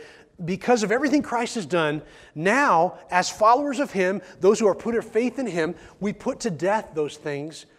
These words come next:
that are harmful and destructive and sinful, and we put on the things that are helpful, that are life-giving. So we, we, we stop focusing on the things below,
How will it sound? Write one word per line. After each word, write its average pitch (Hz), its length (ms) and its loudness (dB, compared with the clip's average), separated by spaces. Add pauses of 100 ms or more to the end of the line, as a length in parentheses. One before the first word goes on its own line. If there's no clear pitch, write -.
(180)
that 156 100 -6
are 143 80 -4
harmful 170 520 -2
and 156 60 -6
destructive 156 540 -10
and 180 100 -12
sinful, 139 520 -8 (280)
and 165 160 -8
we 175 120 -6
put 202 400 -6
on 240 380 -4
the 190 60 -4
things 139 520 -6 (280)
that 143 140 -6
are 127 100 -8
helpful, 139 500 -4 (540)
that 151 120 2
are 147 100 0
life-giving. 143 840 -4 (320)
So - 460 4
we, 185 140 2 (140)
we, 190 120 0
we 175 160 -2
stop 226 360 2
focusing 233 420 4
on 196 80 2
the 180 40 -2
things 214 280 -2
below, 175 520 0